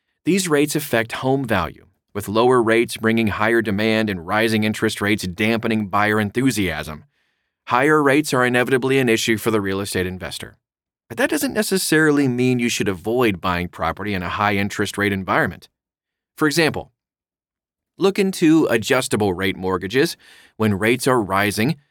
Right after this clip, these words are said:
so that you can make lower monthly payments during the period the rate is in place. Another option is choosing a longer-term interest-only mortgage. The latter only works if you can refinance at a lower rate should rates fall.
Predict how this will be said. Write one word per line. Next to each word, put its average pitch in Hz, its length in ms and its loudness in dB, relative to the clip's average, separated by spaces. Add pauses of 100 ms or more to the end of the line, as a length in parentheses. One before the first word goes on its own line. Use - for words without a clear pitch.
(100)
so - 140 -2
that 135 140 2
you 170 120 0
can 180 180 0
make 139 200 0
lower 113 320 2
monthly 120 360 0
payments 98 420 -4
during 104 240 2
the 98 100 0
period 98 440 -2
the 107 80 0
rate 92 300 -2
is 95 140 -4
in 90 140 -4
place. - 440 -6 (640)
Another 170 320 2
option 92 300 0
is 98 100 -2
choosing 113 380 0
a 104 40 0
longer-term 107 760 0
interest-only 110 640 -2
mortgage. 127 500 -4 (520)
The 131 100 2
latter 175 360 2
only 160 280 0
works 113 360 0
if 107 120 -2
you 117 100 0
can 104 140 -2
refinance 95 680 -2
at 87 80 0
a 85 60 -8
lower 110 380 2
rate 90 380 -4
should 117 260 -2
rates 82 260 -8
fall. 90 400 -2